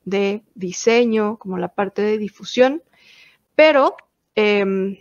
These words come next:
pensando, eh, también en cómo funciona la industria editorial, en cómo también el Estado de propio se, de pronto se ha adueñado de estos bienes culturales,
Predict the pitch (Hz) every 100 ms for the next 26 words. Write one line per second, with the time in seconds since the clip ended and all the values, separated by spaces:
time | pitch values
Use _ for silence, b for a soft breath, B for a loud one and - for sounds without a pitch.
0 | _ - 208 202 254 240 240 233 247 254
1 | - - 196 185 202 185 190 208 214 202
2 | 208 202 196 190 - 196 190 190 185 190
3 | 196 214 202 196 214 262 262 269 262 -
4 | 196 185 214 208 202 196 196 180 185 196
5 | 185 - 196 185 185 - 233 226 208 208
6 | 196 208 208 - - 185 - 202 190 214
7 | 214 202 202 190 196 240 262 226 202 -
8 | 185 196 196 - 214 208 247 247 240 311